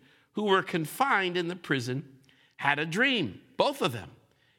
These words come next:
"Each man's dream in one night, and each man's dream with his own interpretation. And Joseph came in to them in the morning and looked at them, and he saw that they were sad. So he asked Pharaoh's officers who were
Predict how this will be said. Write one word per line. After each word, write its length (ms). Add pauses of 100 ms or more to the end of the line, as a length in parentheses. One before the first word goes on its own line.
"Each 320
man's 420
dream 400
in 160
one 240
night, 320
and 160
each 300
man's 340
dream 300
with 140
his 160
own 180
interpretation. 1000 (800)
And 140
Joseph 460
came 240
in 140
to 120
them 340 (340)
in 160
the 60
morning 380
and 160
looked 220
at 100
them, 200
and 80
he 60
saw 280
that 140
they 80
were 100
sad. 640 (640)
So 200
he 120
asked 240
Pharaoh's 340
officers 540
who 120
were 240